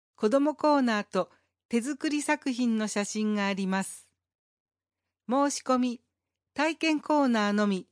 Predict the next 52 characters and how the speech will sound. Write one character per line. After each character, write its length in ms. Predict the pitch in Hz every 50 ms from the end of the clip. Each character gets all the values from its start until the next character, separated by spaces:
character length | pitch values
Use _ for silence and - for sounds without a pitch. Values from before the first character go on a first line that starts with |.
| _ _ _ _ _ -
十 220 | 185 233 277 294
一 220 | 302 277 - 277 262
月 260 | 285 277 - - 269
二 160 | 262 277 269
十 260 | 226 233 240 226 220
五 160 | 196 220 233
日 360 | 226 226 214 - - 190 196 -
水 320 | - - 254 277 294 285
曜 220 | 285 302 277 247 208
必 240 | - - 208 - _ -
着。 420 | - - 196 - - 185 - - _ _ _ _ _ _ _ _ _ _
氏 220 | - - - 302 294
名、 360 | 277 262 226 202 170 156 - _ _ _ _ _ _ -
電 260 | 175 240 269 285 294
話 100 | 285 269
番 320 | 247 269 262 247 233 214
号、 320 | 202 190 185 180 160 - - _ _ _ _ _ -
メ 260 | 220 254 285 302 302
ー 40 | 302
ル 140 | 294 294 277
ア 100 | 269 247
ド 100 | 220 202
レ 120 | 180 185
ス、 280 | 180 - - 170 156 - _ _ _ _ _ _ _ _ _ _ _
体 240 | - 240 262 294 277
験 280 | - - 285 277 277 269
し 100 | - -
た 200 | - 254 254 247
い 160 | 247 254 - -
内 320 | 220 233 240 247 247 240
容 320 | 247 240 233 226 226 226 220
を 40 |
ご 140 | 214 220 214
記 180 | 214 - 247 240
入 260 | 240 247 240 233 233
の 220 | 226 220 214 214
上、 240 | 214 208 208 202 - _ _ _ _ _ _ _ _ _ _ _ -
メ 340 | 208 247 262 262 254 254 254
ー 40 |
ル、 240 | 226 240 233 233 - _ _ _ _ _ -
フ 80 | - 294
ァ 40 | 320
ッ 60 | - _ _
ク 100 | - 233
ス 260 | 220 - - 196 - -
ま 160 | 214 220 247
た 180 | 247 - 302 294
は 160 | 277 226 202
郵 280 | 190 196 220 247 247 226
便 300 | 220 233 226 226 220 214
に 120 | 214 214
て。 260 | - - 170 156 -